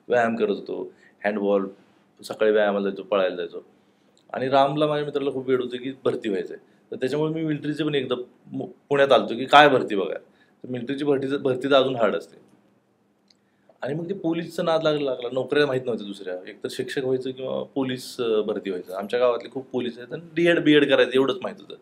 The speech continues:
Doctor, engineer आपला घास नाही हे त्यावेळेस कळायचं की आपलं एवढी <laughs> आपली धाव नाही आहे. आणि त्याच्या व्यतिरिक्त काय असू शकतं, धंदा, व्यवसाय, ह्याची तर काय अक्कल नव्हतीच.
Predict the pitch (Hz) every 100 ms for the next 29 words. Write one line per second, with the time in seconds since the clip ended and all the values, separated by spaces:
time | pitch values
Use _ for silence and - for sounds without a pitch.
0 | _ _ _ _ _ _ _ - 123 -
1 | 165 151 139 147 147 139 123 113 - 90
2 | 110 117 _ 123 123 123 127 117 107 95
3 | 101 107 110 117 113 113 113 120 120 135
4 | - 113 120 - - - _ _ 110 107
5 | 113 98 85 - - _ _ _ _ -
6 | 127 143 165 156 - 202 202 185 - 139
7 | - - 92 - _ _ _ _ 110 110
8 | 117 110 101 87 87 104 104 127 123 -
9 | - 95 87 -